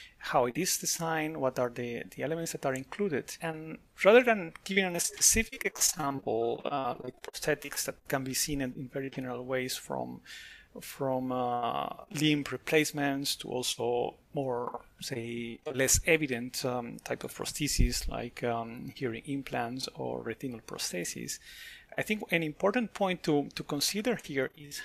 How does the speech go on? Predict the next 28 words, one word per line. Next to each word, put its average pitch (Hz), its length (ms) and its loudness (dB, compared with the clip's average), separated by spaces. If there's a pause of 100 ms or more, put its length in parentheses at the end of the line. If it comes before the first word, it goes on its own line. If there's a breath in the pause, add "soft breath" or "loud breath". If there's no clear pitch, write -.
(100)
how 170 480 0 (760 loud breath)
the 139 520 0 (720)
demographics 143 1000 4
of - 160 -2
people 143 280 0
who 139 280 -8
develop 170 640 0
the 127 100 -8
technology 117 760 -4 (340 loud breath)
can 135 520 -2 (100)
influence 135 920 -4 (140)
the, 131 480 0 (960)
the, 117 360 0
the 123 100 2
technology 120 340 0
itself, - 480 2
how 160 140 2
does - 180 -2 (180)
it - 180 -12
look, 190 300 4 (140)
and 170 400 -2 (380 loud breath)
with 151 280 6 (100)
what 156 360 2
type 151 260 0
of - 160 -12
bodies - 540 2 (340 loud breath)
they 123 80 -2
work. - 500 -4